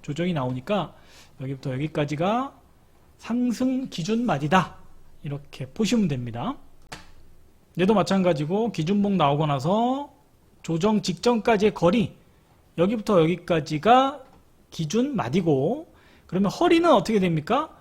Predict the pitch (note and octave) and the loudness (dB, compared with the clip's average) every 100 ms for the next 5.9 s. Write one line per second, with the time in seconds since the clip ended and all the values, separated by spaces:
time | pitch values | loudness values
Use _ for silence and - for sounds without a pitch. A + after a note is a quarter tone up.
0 | _ _ - C#4+ C4+ G3 F#3 G#3+ F#3 C#3+ | _ _ -2 0 0 0 0 2 2 4
1 | G3 C#3+ B2 C3 - D3+ G3 D#4 C4 G3 | 4 2 -2 -10 -2 2 6 6 6 4
2 | A3 A3 G3 G3 - D#3 D3 A3+ D#3 - | 6 4 4 0 0 -4 0 2 2 0
3 | - - E4 E4+ F4 C4 F#3+ - F3 D3 | -8 -4 2 2 4 4 4 2 2 2
4 | A#2+ B2 - - - - E3+ C4+ F#3+ F#3+ | -2 -8 -18 -20 -20 -2 2 4 4 6
5 | A3 F#3+ D3 D#3 A3 G3 C#3+ C#3 | 6 4 4 4 4 2 2 -4